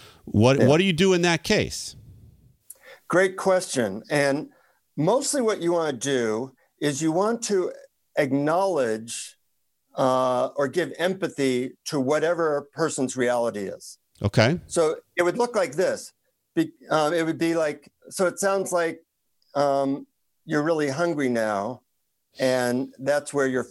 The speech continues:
Speaker 2: focus is, and you, you maybe had a hard time really hearing that appreciation."
Speaker 1: Okay.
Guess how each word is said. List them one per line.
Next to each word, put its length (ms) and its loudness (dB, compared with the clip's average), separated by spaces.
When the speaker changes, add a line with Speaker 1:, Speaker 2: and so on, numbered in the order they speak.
Speaker 2:
focus 440 -2
is, 320 -2
and 320 -2
you, 280 0
you 440 0
maybe 380 0
had 220 0
a 100 0
hard 300 -2
time 580 -2
really 460 -2
hearing 400 -2
that 160 0
appreciation." 720 -4
Speaker 1:
Okay. 340 4